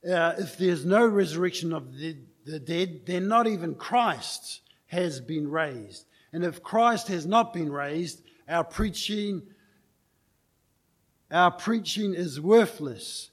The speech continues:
and so is your faith. In that case,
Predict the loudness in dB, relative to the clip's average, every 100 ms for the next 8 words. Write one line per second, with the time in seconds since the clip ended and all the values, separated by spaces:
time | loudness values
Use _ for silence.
0 | -8 -8 -4 0 2 2 0 -4 -4 -2
1 | 0 0 -4 -14 -20 _ _ _ _ _
2 | -12 -6 -4 -4 -4 -2 -2 -4 -10